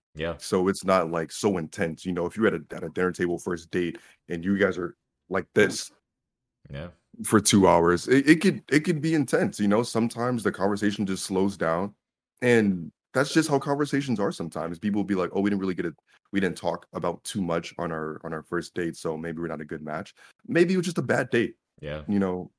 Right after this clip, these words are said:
Speaker 2: maybe you should, again, like, you're, it's small talk. Two
Speaker 1: Yeah.
Speaker 2: hours of small talk can be kinda difficult to do for most people. And, but some
Speaker 1: Mm-hmm.
Speaker 2: people, you know, you really click, and then you guys end up just talking for three or four hours, and it's a good conversation. And then that's, you know,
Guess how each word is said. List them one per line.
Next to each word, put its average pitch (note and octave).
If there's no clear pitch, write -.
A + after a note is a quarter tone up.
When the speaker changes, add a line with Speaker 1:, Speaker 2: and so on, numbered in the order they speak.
Speaker 2:
maybe A#2
you B2+
should, F#2+
again, G#2
like, E2+
you're, G2+
it's G#2+
small G2
talk. -
Two C#3+
Speaker 1:
Yeah. -
Speaker 2:
hours A#2+
of E2+
small F#2
talk D#2+
can F2
be E2+
kinda E2
difficult E2
to -
do F2
for D#2
most D#2
people. F2+
And, A#2
but A#2+
some D#3+
Speaker 1:
Mm-hmm. -
Speaker 2:
people, A#2+
you B2
know, G#2+
you F#2+
really G2+
click, F#2
and F2
then E2+
you F#2
guys F2
end E2+
up D#2
just E2
talking D#2
for E2
three F2
or E2
four D#2
hours, D#2+
and E2
it's E2
a D#2
good E2+
conversation. D#2+
And C#3
then B2
that's, G#2+
you G#2+
know, E2+